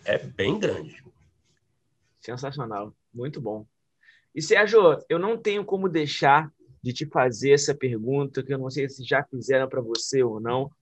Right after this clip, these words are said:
Speaker 2: mas eu não posso, não posso deixar de fazer, porque desde que eu agendei, marquei com você e soube que você poderia vir aqui falar, eu tenho que fazer essa pergunta pra você, Sérgio, por favor. É,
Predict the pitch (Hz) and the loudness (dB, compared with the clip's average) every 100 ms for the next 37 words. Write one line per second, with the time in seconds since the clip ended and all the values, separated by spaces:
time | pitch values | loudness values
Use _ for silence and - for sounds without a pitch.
0 | _ _ - 143 139 104 160 165 160 202 | _ _ 2 4 4 2 2 2 0 -2
1 | - 147 156 160 160 - 147 - 135 156 | 2 6 8 6 2 -10 -16 -10 -6 -6
2 | - 131 143 139 - 131 127 131 131 - | 0 4 4 2 -2 0 2 2 0 0
3 | 113 107 131 139 - - 143 151 202 - | -2 2 2 2 -4 -4 -2 -2 -2 -4
4 | - 180 165 - - - - 123 160 165 | 2 2 2 -6 -20 -20 0 4 4 4
5 | 151 131 156 175 151 - 151 139 - 185 | 0 4 6 6 2 2 2 2 4 4
6 | 156 143 139 160 156 165 160 - 156 147 | 4 -2 0 -2 0 -2 -2 -4 -2 -2
7 | 147 147 139 139 135 127 147 - 123 127 | 2 2 2 4 4 4 -2 0 4 6
8 | 143 - _ _ - 143 - - 208 220 | 4 2 _ _ -8 -8 0 6 8 6
9 | - 170 165 151 151 147 143 131 127 135 | 4 4 4 0 0 0 -2 -2 -2 -2
10 | 127 147 139 127 165 160 127 127 120 - | -2 0 0 0 -4 -2 0 0 -2 -6
11 | _ _ _ _ 147 147 139 127 | _ _ _ _ 8 8 8 4